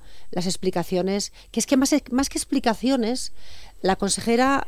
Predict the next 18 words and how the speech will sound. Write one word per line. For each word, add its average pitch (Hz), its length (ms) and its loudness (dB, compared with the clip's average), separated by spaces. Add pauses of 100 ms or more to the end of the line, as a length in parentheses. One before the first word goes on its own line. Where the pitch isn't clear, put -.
eh, 196 360 2
el 208 100 0
viernes, 220 400 2
más 240 140 2
que 277 100 -2
explicaciones, 226 760 0 (360)
abrió, 226 680 6
abrió 196 320 6
interrogantes 226 720 2
que - 100 -6
están, 202 300 -2 (340)
están 196 300 -2
por 208 160 0
resolver, 175 580 -2
¿no? 202 220 -6 (720)
Y 220 120 2
ahí 240 200 6
hay 254 300 6